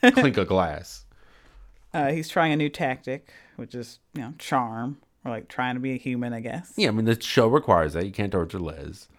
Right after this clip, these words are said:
Speaker 1: I'm glad Liz is not buying it this time.
Speaker 2: Yeah.
Speaker 1: I can't believe she fell for that other date.
Speaker 2: But also, he's, he's right about all these things. Like, they're literally trying to do the same things. Like, "We gotta get the equation so we can break up Max and Jones." And he's like, "I gotta get the equation so I can break up me and Max."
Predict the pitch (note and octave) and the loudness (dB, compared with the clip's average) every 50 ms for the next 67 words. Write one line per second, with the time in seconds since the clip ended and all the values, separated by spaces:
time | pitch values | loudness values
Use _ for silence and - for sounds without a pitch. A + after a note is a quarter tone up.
0 | - C#3 B2+ B2+ C3+ A#2+ B2 B2 B2+ C#3+ C3+ C3 C3+ C3+ D3 D3+ C#3 C3+ C3+ - | -12 -12 -10 -8 -6 -6 -6 -6 -6 -6 -6 -6 -6 -6 -4 -2 -2 -2 0 0
1 | D3 C#3+ C3+ C3 C3+ C3+ - - - - - - - C3 - - - C3+ D#3 D#3+ | 0 0 0 0 -2 -4 -6 -8 -12 -14 -14 -12 -12 -12 -10 -10 -10 -10 -10 -12
2 | - _ _ _ _ C3 B2 G#2+ E2 C2+ A1 - - D#3+ D#3 C#3 C#3 - - C3+ | -14 _ _ _ _ -2 -2 -2 -2 -2 -8 -12 -14 -12 -10 -10 -10 -10 -10 -14
3 | A#2+ - - C3 B2+ C3 - C#3 C3+ B2+ B2 C3+ C#3+ D3 C3+ A#2+ A#2+ - _ _ | -14 -8 -6 -6 -6 -6 -8 -8 -6 -6 -6 -6 -6 -6 -8 -10 -10 -16 _ _
4 | D3+ F3+ F#3+ G3 E3 - E3+ D#3+ C#3+ D3 E3+ D#3+ C#3+ - - - D#3+ D#3 D#3+ G3 | 0 4 4 6 4 4 4 2 2 2 0 -2 -4 -6 -8 -6 -6 -2 4 4
5 | F#3 E3 B2+ C3 C#3+ C#3+ C3+ C3+ C3 - - G3 E3 G#2 F2+ F2 G2+ G#2 G2+ - | 6 6 6 6 4 4 2 0 -4 -4 -2 -2 -2 -2 -4 -4 -6 -6 -4 -2
6 | C3 B2 B2 B2 C3 D#3 F3+ G3 A3 A3 F#3+ F3 C#3+ A#2 G#2+ G#2 G2+ - C3+ B2 | -4 -2 -2 -2 -4 -6 -4 -4 -2 0 2 2 2 2 0 -2 -4 -4 -4 -4
7 | A#2 B2 A#2+ A2+ G#2+ - A#2 G#2+ G#2+ - D3+ B2+ F#2+ - - - F#3+ A3 F#3 F3 | -2 -4 -4 -4 -4 -4 -4 -4 -2 -4 -4 -2 -2 -4 -4 -2 -2 0 0 0
8 | - A#2 G#2+ - - F#2+ - - D#3+ D#3+ D3+ A2+ G2 F2 - G#2 G2 F#2 G2 F2+ | -2 -2 -4 -6 -10 -14 -10 -6 -4 -2 -2 -2 -2 -6 -8 -8 -8 -8 -6 -2
9 | F#2 C#3 C#3 - G#2 F#2 G#2+ A2 G2+ - - F2 D#2 - C#3 C#3 B2+ G2+ E2 C2+ | -2 -2 0 0 -2 -4 -4 -4 -6 -6 -10 -14 -8 -2 0 2 2 2 -2 -6
10 | - - F#2 G2+ G#2 F#2+ G2+ F#2 E2+ E2+ - - - - D#3 D3+ C#3+ C3 A2 G#2 | -10 -10 -8 -6 -6 -4 -4 -4 -4 -6 -8 -4 -2 0 0 2 0 0 0 0
11 | F#2 - G2+ - - - C#3+ C#3 A2+ G2+ F2 E2 - G#2 F2+ F#2+ F#2 F2+ F2 A#2 | -2 -4 -8 -4 0 2 2 2 2 0 -4 -4 -4 -4 -4 -4 -6 -4 -2 0
12 | A#2+ A#2 A2+ - A#2+ G#2 F#2 - - _ _ - A#2 C3 D3 D3 B2+ G#2 E2+ E2+ | 0 0 0 0 -2 -2 -2 -6 -14 _ _ -4 0 2 4 4 4 2 0 -2
13 | F#2 A2 B2 B2+ B2+ A#2 G2+ E2+ - - - - - - - | -2 -2 0 0 0 -2 -4 -6 -10 -14 -16 -14 -14 -14 -18